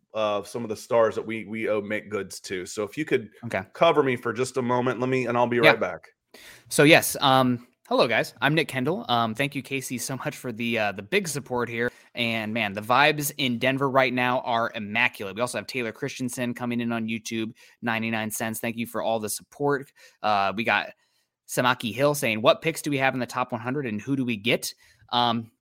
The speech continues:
Speaker 2: Broncos are gonna be looking for offensive line, no doubt, and a defensive line. Luckily for Denver, there are still gonna be talented pass rushers and defensive linemen in the about six, six, pick sixty-four, pick seventy-five,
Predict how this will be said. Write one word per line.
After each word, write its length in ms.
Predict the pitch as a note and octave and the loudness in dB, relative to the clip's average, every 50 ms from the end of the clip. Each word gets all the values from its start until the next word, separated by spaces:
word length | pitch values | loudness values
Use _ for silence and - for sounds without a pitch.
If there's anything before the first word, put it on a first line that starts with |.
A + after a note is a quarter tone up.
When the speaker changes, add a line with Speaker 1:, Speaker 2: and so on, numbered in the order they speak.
| _ _ _ _ _ _ _ _ _ - | _ _ _ _ _ _ _ _ _ -12
Speaker 2:
Broncos 380 | D3 C#3 D3+ C#3 D#3 E3 F3+ C#3+ | 2 4 4 4 6 4 2 0
are 60 | D3+ | 2
gonna 120 | D#3 D#3 D3 | 0 2 2
be 80 | C#3+ | 2
looking 280 | C3+ C#3 - D#3+ D3+ C#3 | 2 0 0 -2 -4 -2
for 180 | - C3+ B2+ - | 0 -2 -2 0
offensive 520 | A2 A#2+ C3+ - - D3 C#3 - C3+ A2+ | 0 0 0 0 -2 -4 -4 -4 -4 0
line, 260 | B2 A#2 A#2+ C#3 C#3 | 2 2 2 4 2
no 100 | C3 C3 | 2 2
doubt, 280 | B2 A#2 A#2 C3 C#3 - - | 2 4 4 4 4 2 0
and 380 | A#2+ A#2 B2 B2 B2 B2 B2+ | 0 0 2 2 2 2 0
a 40 | B2+ | 0
defensive 500 | A2 B2 B2+ B2 - A#2+ A2+ - A2+ G2 | -2 -2 -2 -2 -2 -4 -6 -6 -8 -8
line. 240 | G2+ G2 F#2 F#2 F#2+ | -8 -8 -6 -6 -2
Luckily 340 | G2+ A#2 C3+ - E3 F3 E3+ | 0 0 0 2 0 0 0
for 140 | - F3 D3 | -2 -2 2
Denver, 380 | D3 C#3+ D3+ D3 E3 F3+ F3 | 2 2 2 2 2 0 0
there 180 | B2+ A#2+ A2+ - | 0 -2 -2 0
are 180 | A2+ C3+ D#3 | 0 0 0
still 200 | D#3 - - D#3+ | 0 0 -2 0
gonna 180 | E3 F3+ G3+ F#3 | 0 0 0 2
be 120 | E3 F3+ | 0 0
talented 600 | E3 - - B2+ D#3+ F#3+ F#3 - G3+ F3+ F3+ F3 - - _ _ _ | -2 -2 -4 -2 -2 -2 -2 -2 -4 -4 -4 -8 -10 -16 _ _ _
pass 260 | - F3 A3 G#3+ - | 4 4 4 4 2
rushers 400 | G3 E3+ - - E3 E3 D#3 C#3+ D3 - | 0 -2 -2 -2 -2 -2 -2 -4 -2 0
and 400 | C#3 D3+ D#3+ E3 D#3+ D3 C#3+ - _ _ | 0 2 2 0 0 -2 -6 -10 _ _
defensive 440 | D3 D#3 C#3+ F3+ E3+ - D#3+ C3 | -6 -2 0 0 -2 0 -2 2
linemen 420 | C#3 D3+ F3+ D#3+ C3+ B2+ B2 B2 B2 - - _ _ _ _ - | 2 2 2 2 2 0 0 -2 -4 -8 -18 _ _ _ _ 0
in 320 | C3+ C#3+ D3 D3+ D3+ C#3+ | 2 2 2 2 0 -2
the 460 | B2+ C3 C3 C3 C3 C3 C3 B2+ A#2+ - G#2 | -2 -2 -2 0 0 0 0 0 -2 -4 -12
about 360 | F2 A2 A2 A2+ A#2 - - | -8 -2 -2 -2 -2 -2 -6
six, 320 | - - C3+ - - - | -8 -8 -8 -10 -10 -10
six, 220 | - - D#3 C#3+ - | -8 -8 -8 -8 -6
pick 160 | - D#3+ D3+ | -8 -8 -6
sixty-four, 640 | - - D3 - - D3+ C3+ - D3 C#3+ D3 D3+ C#3+ | -6 -8 -8 -6 -8 -8 -6 0 0 2 2 2 0
pick 160 | - C#3+ - | -2 -8 -8
seventy-five, 720 | - - C3+ C3+ C#3 C#3+ C3+ - - C3 C3 C3+ C#3 C3+ | -2 -2 -2 0 0 -2 -2 0 2 4 4 4 4 2